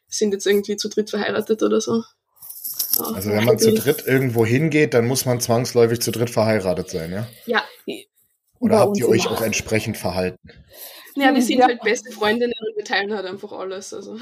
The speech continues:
Speaker 3: Alles,
Speaker 1: Na.
Speaker 3: alles.
Speaker 2: Also schon,
Speaker 1: Alles.
Speaker 2: ja? Okay,
Speaker 1: Wir
Speaker 2: verstehe.
Speaker 1: teilen uns den Coach, wir teilen uns den Verlobten, ja.
Speaker 2: Hm. <laughs> Alles gut.
Speaker 1: Ja,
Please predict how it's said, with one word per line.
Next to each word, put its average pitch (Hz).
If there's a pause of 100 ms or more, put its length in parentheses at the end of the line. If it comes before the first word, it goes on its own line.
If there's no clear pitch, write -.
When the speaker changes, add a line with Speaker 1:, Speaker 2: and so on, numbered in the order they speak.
Speaker 3:
Alles, 180 (300)
Speaker 1:
Na. 180
Speaker 3:
alles. 302
Speaker 2:
Also -
schon, 107
Speaker 1:
Alles. 90
Speaker 2:
ja? 113
Okay, 107
Speaker 1:
Wir 98
Speaker 2:
verstehe. 95
Speaker 1:
teilen 226
uns 233
den 220
Coach, 262
wir 226
teilen 226
uns 214
den 220
Verlobten, 226 (100)
ja. 208 (640)
Speaker 2:
Hm. 165
<laughs> -
Alles -
gut. 117
Speaker 1:
Ja, 202